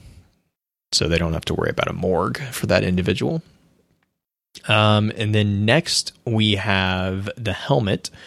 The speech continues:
which is record three four two, Chasm sixty-eight twenty-seven. Quote, "I saw darkness, no light, no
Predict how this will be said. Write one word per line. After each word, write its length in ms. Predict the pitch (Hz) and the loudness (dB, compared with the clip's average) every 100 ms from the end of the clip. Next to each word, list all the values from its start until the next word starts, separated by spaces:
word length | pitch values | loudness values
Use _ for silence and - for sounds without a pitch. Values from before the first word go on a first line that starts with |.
| - - - _ | -20 -20 -20 _
which 160 | 117 | 2
is 140 | 127 123 | 4 6
record 280 | 120 - 101 | 4 2 -4
three 240 | - 127 | 0 0
four 240 | 110 117 101 | 2 2 0
two, 520 | - - 220 226 214 - | -2 0 2 2 0 -4
Chasm 480 | - 139 127 117 | 0 2 2 0
sixty-eight 580 | - - - 123 107 98 | 0 0 0 2 2 2
twenty-seven. 760 | - 98 87 - - 123 202 - _ _ - - - _ - | -2 -2 0 2 4 4 0 -6 _ _ -20 -20 -20 _ -6
Quote, 340 | - 120 - - - | 0 0 -2 -6 0
"I 100 | 107 | 2
saw 340 | - 147 156 | 4 4 2
darkness, 720 | 139 123 113 - - - - - _ | 4 2 2 -2 -4 -4 -4 -10 _
no 200 | - 101 | 0 2
light, 440 | 92 92 120 156 - - | 4 2 2 -2 -12 -4
no 180 | 101 92 | -2 0